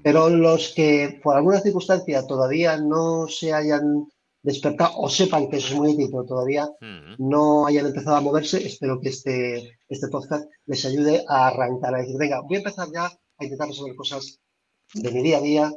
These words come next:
Speaker 2: Sí.
Speaker 1: ya sea en S Q L, en, en, en Python, en lo que sea,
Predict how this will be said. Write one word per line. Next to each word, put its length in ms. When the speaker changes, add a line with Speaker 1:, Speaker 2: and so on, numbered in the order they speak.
Speaker 2:
Sí. 140
Speaker 1:
ya 100
sea 360
en 140
S 240
Q 140
L, 560
en, 300
en, 500
en 420
Python, 420
en 100
lo 120
que 60
sea, 240